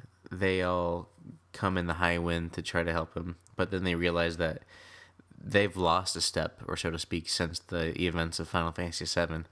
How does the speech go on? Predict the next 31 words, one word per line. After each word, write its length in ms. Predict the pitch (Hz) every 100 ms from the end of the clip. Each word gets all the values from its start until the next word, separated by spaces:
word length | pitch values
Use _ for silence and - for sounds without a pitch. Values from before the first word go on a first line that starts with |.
| - - - _ -
But 260 | 90 80 - _ - -
Cloud 360 | 110 101 92
seems 240 | - 95 85
to 80 | 87
have 160 | 85
found 320 | - 92 87
his 160 | 87 80
way 160 | 82 80
back 360 | 80 85 80
to 80 | -
be 120 | 90
able 140 | 82 80
to, 320 | 80 78 78 -
to 120 | -
hold 200 | 85 87
his 160 | 82 80
own, 320 | 85 82 82
so 140 | 80 87
they 140 | 82
leave 280 | 82 85 85
him 220 | 90 85
to 80 | 82
be 80 | 82
able 140 | 80
to 100 | 82
take 220 | - 85 82
on 120 | 82
Sephiroth 420 | 80 80 - 80
on 120 | 82 80
his 100 | 80
own. 240 | 80 80